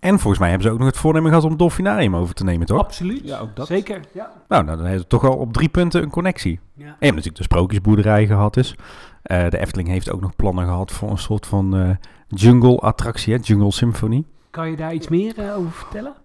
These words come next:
Speaker 1: Ja, dat begon een beetje als een plan. Eh, het kwam uit de koker van, eh, Geesink, dus de, degene die, eh, Carnaval Festival heeft, eh, heeft ontworpen. In eerste instantie zou dat een soort animatronic show worden met dieren. Eh, zoals je die ook in de Disneyparken wel kent. En uiteindelijk is die, eh, zijn die plannen geëvolueerd naar een soort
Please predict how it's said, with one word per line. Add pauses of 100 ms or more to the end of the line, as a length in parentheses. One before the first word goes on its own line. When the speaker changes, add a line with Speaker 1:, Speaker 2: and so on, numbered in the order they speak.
(160)
Speaker 1:
Ja,
dat (100)
begon
een
beetje
als
een
plan.
Eh,
het
kwam
uit
de
koker
van,
eh,
Geesink,
dus
de,
degene
die,
eh,
Carnaval
Festival
heeft,
eh,
heeft
ontworpen. (500)
In
eerste
instantie
zou
dat
een
soort
animatronic
show
worden
met
dieren. (500)
Eh,
zoals
je
die
ook
in
de
Disneyparken
wel
kent.
En
uiteindelijk
is
die,
eh,
zijn
die
plannen
geëvolueerd
naar
een
soort